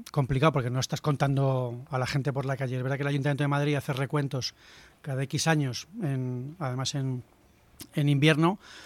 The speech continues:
para, para saber cuánta gente está en, en la calle. Si no recuerdo mal, yo creo que en el, en el, en el Ayuntamiento de Madrid estábamos hablando de unas tres mil, no sé si son tres mil personas, igual me estoy equivocando ahí con el, con el dato, porque no sé si también,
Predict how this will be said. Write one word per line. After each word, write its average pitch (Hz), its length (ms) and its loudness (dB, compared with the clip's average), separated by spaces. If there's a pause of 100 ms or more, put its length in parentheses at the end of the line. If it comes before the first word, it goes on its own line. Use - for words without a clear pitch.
(360)
para, 135 500 4
para 139 180 6
saber 143 340 4
cuánta 156 360 6
gente 156 300 4
está 143 480 4
en, 127 140 0
en 139 100 0
la 131 100 0
calle. 131 160 0
Si - 100 -2
no 156 100 6
recuerdo 170 360 6
mal, 170 140 6
yo 160 80 6
creo 151 100 4
que 160 80 4
en 160 80 6
el, 143 120 4
en 139 280 2
el, 131 240 0
en 131 240 0
el 131 80 0
Ayuntamiento 135 400 2
de 160 40 4
Madrid 156 240 4
estábamos 151 340 2
hablando 147 160 2
de 151 60 4
unas 147 140 2
tres 123 200 -4
mil, 139 180 -2 (840)
no 202 60 -4
sé 190 60 -2
si - 20 -2
son 156 100 0
tres 139 160 0
mil 143 140 0
personas, 151 380 2
igual 165 140 4
me 180 40 6
estoy - 140 0
equivocando 143 360 4
ahí 135 60 2
con 131 160 0
el, 123 220 -2
con 131 180 0
el 127 140 0
dato, 123 280 -4 (360)
porque 135 200 -4
no 139 80 0
sé 139 80 -2
si 135 80 -2
también, 135 500 -2